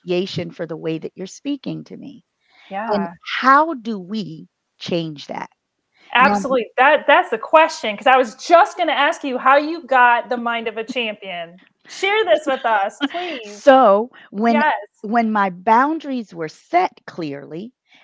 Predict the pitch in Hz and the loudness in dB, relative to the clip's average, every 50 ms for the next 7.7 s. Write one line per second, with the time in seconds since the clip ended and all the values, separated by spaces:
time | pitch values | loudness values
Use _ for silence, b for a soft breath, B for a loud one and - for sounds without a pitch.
0 | 226 226 214 196 202 196 185 180 190 226 233 262 - _ 262 269 254 220 202 196 | -4 -4 -4 -4 -4 -8 -14 -2 0 2 2 2 0 _ -6 -6 -6 -6 -6 -4
1 | 202 202 202 - - - 185 175 170 175 - - 180 165 165 262 294 294 269 - | -4 -4 -4 -6 -8 -14 -10 -10 -10 -10 -12 -14 -16 -12 -4 -2 -2 0 -2 -4
2 | _ _ - _ - 208 202 190 180 - _ _ - 220 240 254 269 _ _ _ | _ _ -20 _ -8 -6 -4 -4 -4 -6 _ _ -4 -4 -4 -4 -6 _ _ _
3 | - 190 _ - - 285 302 - - _ - 190 180 175 165 208 214 208 208 180 | -20 -18 _ -6 -6 -6 -6 -6 -10 _ -10 -10 -10 -10 -10 -6 -6 -6 -6 -6
4 | 175 165 156 170 190 233 254 254 - - 175 170 151 147 139 135 175 247 - _ | -8 -12 -12 -12 -10 -10 -10 -10 -12 -14 -14 -14 -14 -14 -12 -6 -6 -6 -6 _
5 | _ b b b b b b b b 170 156 233 233 220 240 220 208 208 196 196 | _ b b b b b b b b -4 0 0 0 0 -2 -8 -8 -4 -4 -4
6 | 202 208 247 254 _ - 214 202 - - 190 180 165 165 170 - - 165 165 - | -4 -4 -6 -10 _ -12 -16 -16 -14 -16 -16 -12 -12 -12 -10 -10 -10 -12 -12 -12
7 | 170 165 _ - 240 269 285 277 196 156 143 151 175 | -16 -18 _ -10 -8 -4 -4 -4 -4 -6 -8 -12 -16